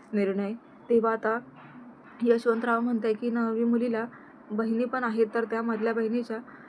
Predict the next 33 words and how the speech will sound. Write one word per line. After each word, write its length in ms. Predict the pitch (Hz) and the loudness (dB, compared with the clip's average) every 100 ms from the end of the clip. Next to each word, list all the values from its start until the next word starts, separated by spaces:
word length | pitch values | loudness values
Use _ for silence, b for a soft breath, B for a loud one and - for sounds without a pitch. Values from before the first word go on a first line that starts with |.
| B B - | B B -6
अं, 300 | 214 214 214 208 - | -2 0 -2 -4 -8
म-, 280 | 208 214 214 208 | -4 -2 -2 -6
लग्नाचीच 520 | 220 220 214 220 254 254 | -4 -2 0 -4 -4 -4
आहे 180 | 220 | 0
ती 140 | 226 247 | 0 2
बहीण, 440 | 240 226 214 220 | 0 2 0 0
त्यामुळे 320 | 202 208 214 214 | -2 -4 -4 -4
तिलाच 280 | 220 226 240 | -2 -2 -2
उभं 180 | 226 | -2
करावं. 380 | 233 240 233 220 | -2 0 -2 -4
पारच्या 420 | 208 214 196 214 | -4 -4 -4 -4
लग्नासाठी 460 | 208 196 208 208 220 | -6 -6 -8 -6 -4
त्यांनी 240 | 208 202 | -2 -4
काव्याला 440 | 226 208 220 214 214 | -4 -6 -4 -2 -2
निवडलंय, 520 | 214 202 202 202 202 - B B B - | 0 -2 -2 -4 -6 -12 B B B 0
तेव्हा 180 | 202 202 | 2 2
आता 180 | 214 | 0
निर्णय 300 | 214 220 208 | -2 0 0
तुमच्या 320 | 220 220 214 220 | 0 -2 -2 -4
हातात 200 | 214 220 | -4 -6
आहे." 220 | 214 202 202 B B - | -4 -6 -8 B B -2
तेव्हा 180 | 214 214 | 0 0
शारदा 380 | 214 208 208 220 | -2 -2 0 2
रडायलाच 400 | 214 214 214 214 | 2 2 2 0
लागते 320 | 240 220 - | -2 -2 -2
आणि 240 | 214 220 240 - B B B 220 | 0 0 -4 -8 B B B 2
धनंजय 340 | 214 208 202 | 4 4 0
सुद्धा 340 | 208 226 214 | 0 0 2
म्हणतो 300 | 233 233 214 | 0 0 0
की 200 | 214 247 | -2 -2
"हा, 200 | 220 214 202 - - 220 | 0 0 -4 -8 -12 -4
हा 140 | 233 | -2
निर्णय? 320 | 269 269 285 | 0 0 -2